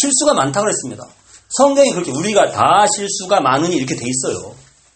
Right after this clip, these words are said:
실수한 것 때문에 자꾸 뭐라 하지 말고 죄를 돌이키지 않는 게 문제라니까요. 그래서 육신의 일을 생각하기보다는 복음을 붙잡고 하나님의 나라를 바라보며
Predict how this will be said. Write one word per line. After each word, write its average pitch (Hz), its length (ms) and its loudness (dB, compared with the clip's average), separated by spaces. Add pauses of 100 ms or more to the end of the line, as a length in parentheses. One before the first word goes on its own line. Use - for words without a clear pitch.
(1160)
실수한 285 380 0
것 233 140 -4
때문에 208 180 -8
자꾸 - 220 -4
뭐라 175 240 2
하지 196 140 -2
말고 113 560 -4 (240)
죄를 156 300 -6
돌이키지 139 400 -10
않는 127 260 -8
게 247 80 -10
문제라니까요. - 600 -14 (1800)
그래서 147 560 0 (1300)
육신의 285 600 4
일을 247 540 4
생각하기보다는 185 840 0
복음을 226 420 4
붙잡고 127 640 -4 (440)
하나님의 208 380 2
나라를 202 380 2
바라보며 151 720 2